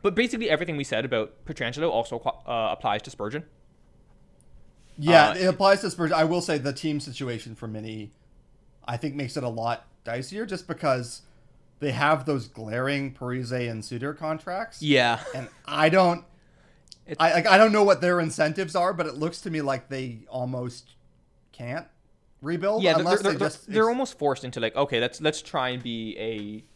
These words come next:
Speaker 1: pseudo contender and maybe something breaks right." And also, I mean, this, this, we're used to this not mattering for the Leafs, and I'm not sure how
Speaker 2: Mm-hmm.
Speaker 1: much it matters for Minnesota 'cause they're in a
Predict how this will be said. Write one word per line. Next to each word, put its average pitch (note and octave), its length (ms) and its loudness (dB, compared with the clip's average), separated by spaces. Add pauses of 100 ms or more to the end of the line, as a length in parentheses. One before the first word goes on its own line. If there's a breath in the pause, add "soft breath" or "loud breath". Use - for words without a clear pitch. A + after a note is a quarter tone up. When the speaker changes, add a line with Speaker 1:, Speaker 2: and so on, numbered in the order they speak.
Speaker 1:
pseudo C3 300 0
contender G#2+ 500 -6
and A2+ 260 -6
maybe B2 240 -2
something A#2 240 -4
breaks A2 260 -2
right." G#2+ 320 0
And C3 140 -2
also, F3+ 380 0 (280 loud breath)
I E3+ 80 2
mean, E3 220 -8 (440 soft breath)
this, G3+ 160 -6
this, A3+ 300 -4 (440)
we're F#3 140 0
used A#3+ 220 0
to E3 60 -2
this D#3+ 140 -4
not C3 200 -2
mattering B2 360 0
for D3+ 100 -8
the B2+ 80 -6
Leafs, - 460 -10 (120)
and D#3+ 160 0
I'm F3+ 100 0
not C4 140 -2
sure D3 120 -6
how B2+ 80 -4
Speaker 2:
Mm-hmm. C3 80 -4
Speaker 1:
much C3+ 120 -8
it G#2+ 40 -16
matters A2+ 240 -8
for B2+ 80 -10
Minnesota A2+ 400 -6
'cause A#2 140 -14
they're A#2+ 140 -4
in C3 120 -4
a A2+ 120 -4